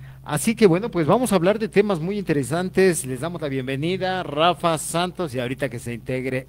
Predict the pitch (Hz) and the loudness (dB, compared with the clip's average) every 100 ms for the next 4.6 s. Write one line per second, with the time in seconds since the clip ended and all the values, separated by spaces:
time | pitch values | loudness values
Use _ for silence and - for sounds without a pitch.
0 | 131 127 131 123 120 110 - - - 135 | -8 -6 -6 -6 -8 -10 -12 -20 -14 -6
1 | 143 185 202 151 - - - - - 196 | -2 -2 -2 -4 -6 -14 -20 -20 -6 -4
2 | 196 180 196 208 196 180 190 190 180 160 | -4 -6 -6 -8 -6 -2 0 2 4 4
3 | 143 139 139 156 208 202 190 214 208 208 | 2 0 -2 -2 0 0 2 2 4 2
4 | 247 247 226 - - | 2 2 0 -2 -10